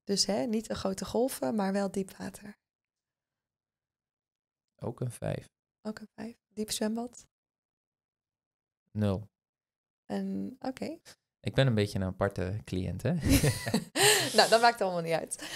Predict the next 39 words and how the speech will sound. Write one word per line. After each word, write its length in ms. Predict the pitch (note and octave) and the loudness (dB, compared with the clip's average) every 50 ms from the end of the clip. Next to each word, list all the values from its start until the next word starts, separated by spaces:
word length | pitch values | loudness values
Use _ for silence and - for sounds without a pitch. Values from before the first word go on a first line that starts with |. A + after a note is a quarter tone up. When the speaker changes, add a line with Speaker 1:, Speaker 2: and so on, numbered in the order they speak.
| - - - | -10 -2 2
Speaker 1:
Het 140 | - G#3+ G#3 | 4 6 6
was 120 | A#3 A3+ | 6 4
gewoon 180 | - A3+ A3 A3 | 6 6 6 8
meer, 180 | A3 G#3+ G#3+ G#3 G3 | 8 8 8 8 8
eh, 0 | |
Speaker 2:
Ja. 280 | G3+ F#3+ F#3+ F#3+ F#3 | 8 8 8 6 4
Speaker 1:
typerend. 500 | F#3+ C3 B2+ G#3 G#3+ G#3+ G3+ F3+ F3+ F3 | 4 4 4 6 6 6 6 6 4 4
Dus 100 | - G3 | 2 2
het 80 | G3 - | 2 2
was 120 | F#3+ G3+ | 2 6
leuk 160 | G3+ G#3+ G#3+ G#3+ | 8 10 10 10
Speaker 2:
Ja. 60 | G#3 | 10
Speaker 1:
geweest 220 | G3+ G#3+ G3 G#3 | 8 6 6 6
als 120 | G#3 G3 - | 4 2 2
je 60 | G#3 | 2
een 60 | G3 | 4
beetje 260 | F#3+ F#3+ F#3+ - G3+ | 4 4 4 4 2
wisselende 440 | F3 G3+ G#3 - G#3+ G3 F#3 F#3 F#3 | 2 2 2 4 4 4 4 6 6
cijfers 440 | - - F#3 F3+ G3+ G#3+ - A3+ - | 6 8 8 6 6 4 4 2 2
had 140 | A3+ A3 - | 2 2 2
Speaker 2:
Precies. 380 | - A2 - G3+ G3 G#3+ G#3 | 4 4 6 6 6 6 6
Speaker 1:
gegeven. 480 | G#3 C4 D#4+ - - - - - - - - | 6 4 4 2 -2 -6 -8 -12 -12 0 4
Maar 180 | A#3 A3+ - | 6 6 6
in 100 | A3 A3+ | 6 4
die 140 | A#3+ C#4+ D#4+ | 4 4 4
zin, 200 | C#4+ A#3 G3+ G3+ | 4 4 4 4
je 80 | G#3+ G#3+ | 4 4
kan 180 | - B3 C4 | 4 4 2
gewoon 200 | B3+ - A#3+ A3+ | 4 4 2 4
een 120 | A3 A3 G#3+ | 4 4 4
hiërarchie 500 | G#3+ G#3 G#3 G3+ G#3 - - B3 A#3+ G#3+ | 4 4 4 2 2 0 0 2 2 2
maken 640 | G#3 G3 F#3+ G#3+ B3+ B3+ - - F3 - - D4 - - _ _ _ _ _ _ | 4 2 2 2 2 0 -2 -4 -4 -4 -4 -6 -8 -12 _ _ _ _ _ _
van, 340 | - A3 A3 A3 A3 A3+ A3 | 4 6 6 6 4 0 -2
eh, 280 | - - G#3 G#3 G#3 G#3 | 0 2 4 4 4 4
in 100 | G#3 G3 | 4 4
hoeverre 720 | G#3+ B3+ C#4 - - A3 G#3+ G#3+ G#3 G#3 G#3 G#3 G#3+ G#3 | 4 2 2 0 2 2 2 2 4 2 0 0 0 0
je 100 | G3+ G3+ | 0 0
angst, 400 | - - G#3 G#3+ - - - - | 2 2 0 0 0 -2 -4 -4
eh, 220 | - - G#2+ G#2+ | -4 -4 -4 -4